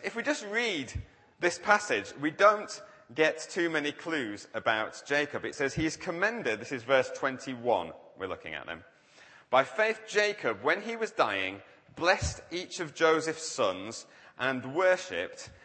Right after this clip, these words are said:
as he leaned on top of his staff." Now, when you compare that to some of these great escapades that have gone before, Noah building this amazing ark,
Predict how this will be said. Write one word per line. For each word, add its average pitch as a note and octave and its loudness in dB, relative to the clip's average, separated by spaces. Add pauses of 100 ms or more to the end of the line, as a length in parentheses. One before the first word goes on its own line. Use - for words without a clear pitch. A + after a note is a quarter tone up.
(140)
as A2+ 0
he B2 0
leaned C#3 0
on B2 -2
top - -4
of A2 -6
his A#2 -6
staff." - -6 (540)
Now, G3 4
when C#4+ 4
you D#4 2
compare B3 4
that F3+ 6
to E3+ -8
some G#3+ 0
of F#3+ 0
these F#3+ -2
great G3+ 0 (300)
escapades E3 2
that C#3 2
have C#3+ 0
gone E3 6
before, D3+ 2
Noah G3+ 2 (260)
building G3 2
this F3+ -6
amazing F#3 -2
ark, D#3+ 4